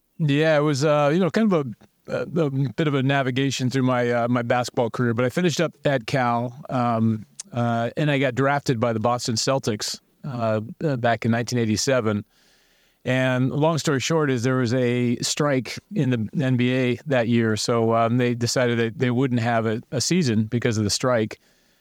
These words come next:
Uh, so I wasn't allowed to go to the camp. I didn't get a chance to try out.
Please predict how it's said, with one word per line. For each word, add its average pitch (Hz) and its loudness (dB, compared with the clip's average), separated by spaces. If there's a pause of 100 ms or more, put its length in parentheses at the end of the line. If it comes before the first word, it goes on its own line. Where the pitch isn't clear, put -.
(240)
Uh, 113 0
so 127 0
I 127 2
wasn't 135 0
allowed 131 2
to 120 0
go 123 2
to 123 2
the 110 0
camp. 135 0
I 113 2
didn't 120 2
get 120 2
a 107 -4
chance 117 -2
to - -14
try 113 -2
out. 127 0